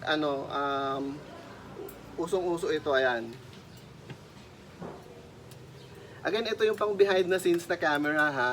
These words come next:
Pas ito yung main camera. So, ayun, dito tayo nakafocus. Hello! This is me behind the scenes. <laughs> Ayun. Magpo four K pa sana ako, guys. Yung talaga malinaw na malinaw. Kaso nga lang, baka hindi kayanin.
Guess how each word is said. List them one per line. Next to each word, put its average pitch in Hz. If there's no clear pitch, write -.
Pas 131
ito -
yung 147
main 143
camera. 123
So, 127
ayun, 123
dito 143
tayo 156
nakafocus. 165
Hello! 170
This 170
is 175
me 170
behind 151
the 208
scenes. 175
<laughs> -
Ayun. 123
Magpo 180
four 202
K 196
pa 190
sana 165
ako, 143
guys. 135
Yung 175
talaga 165
malinaw 151
na 143
malinaw. 127
Kaso 143
nga 147
lang, 147
baka 139
hindi 135
kayanin. 127